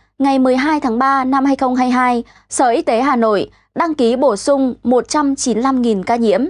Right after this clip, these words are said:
Sở Y tế Nam Định đăng ký bổ sung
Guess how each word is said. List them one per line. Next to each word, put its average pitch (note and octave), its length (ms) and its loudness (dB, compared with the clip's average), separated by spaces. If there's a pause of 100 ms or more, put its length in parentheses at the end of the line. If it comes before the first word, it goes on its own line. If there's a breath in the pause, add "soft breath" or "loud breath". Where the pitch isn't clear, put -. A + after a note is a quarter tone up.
(600)
Sở C#4+ 160 0
Y D4 140 2
tế A#3+ 220 0
Nam D4 180 0
Định A#3+ 180 0 (100)
đăng C4 160 -2
ký A3 200 0
bổ A3 200 0
sung C#4 300 -2